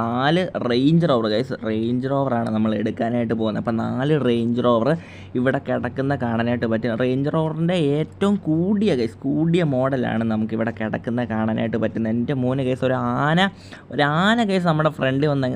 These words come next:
നിൽക്കുമ്പോൾ ഉള്ള ആ ഒരു ഇതില്ല, അതാണ് ഗൈസ് നമുക്കിപ്പം അനുഭവപ്പെടുന്നത്. എൻ്റെ മോനെ ഗൈസ്, ഒരു രക്ഷയില്ലാത്ത വണ്ടിയാണ്. അപ്പം നമുക്ക് എന്തായാലും ഈ അറ്റത്ത് കിടക്കുന്ന വണ്ടി എടുത്താലോ എന്ന്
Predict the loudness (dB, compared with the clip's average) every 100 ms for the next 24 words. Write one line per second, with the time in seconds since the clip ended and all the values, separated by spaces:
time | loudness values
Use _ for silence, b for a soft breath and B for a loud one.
0 | -2 -2 -2 0 2 2 2 2 2 0
1 | 0 -2 -2 0 0 0 0 0 0 -2
2 | -4 -4 -4 -4 -4 B B B B 2
3 | 2 4 4 4 2 0 0 0 0 0
4 | 0 0 -2 -2 -2 0 0 0 -2 -4
5 | -4 -2 0 0 2 0 2 0 2 0
6 | 0 -2 -2 0 0 2 2 2 0 B
7 | B B B -4 0 0 0 -2 0 0
8 | 0 0 2 2 2 0 0 0 -2 -2
9 | 0 2 2 0